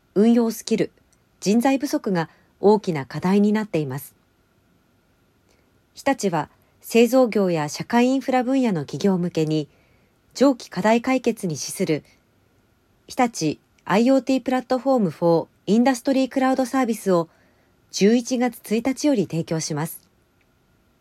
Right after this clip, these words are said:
同サービスはルマーダソリューションの一つであり、データドリブン経営に必要不可欠なデータの収集、蓄積、管理、継続的な活用までの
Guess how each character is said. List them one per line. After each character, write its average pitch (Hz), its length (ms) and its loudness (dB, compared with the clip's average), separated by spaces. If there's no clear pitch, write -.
同 269 220 2
サ 269 180 -2
ー 269 80 2
ビ 240 80 -2
ス 226 180 -8
は 180 240 0
ル 180 160 2
マ 247 160 4
ー - 20 -2
ダ 302 100 2
ソ 294 140 0
リ 294 60 4
ュ 311 80 4
ー - 20 0
シ 285 140 -2
ョ - 20 0
ン 196 60 0
の 160 80 -2
一 202 240 -2
つ - 100 -10
で 165 120 -2
あ 156 80 -2
り、 - 160 -6
デ 214 180 4
ー - 20 0
タ 277 140 2
ド 262 100 2
リ 269 120 2
ブ 277 120 0
ン 269 80 0
経 285 100 0
営 277 260 2
に 165 140 0
必 - 260 -6
要 254 120 6
不 240 100 -4
可 262 120 -2
欠 240 240 -6
な 156 220 -4
デ 202 220 2
ー - 20 -6
タ 185 100 -2
の 135 140 -8
収 170 240 -6
集、 165 360 -2
蓄 - 200 -6
積、 202 380 -4
管 214 220 0
理、 - 120 -6
継 240 140 6
続 269 180 -2
的 262 240 -2
な 247 100 -2
活 233 300 -6
用 269 140 4
ま 277 140 0
で 247 120 0
の 165 240 0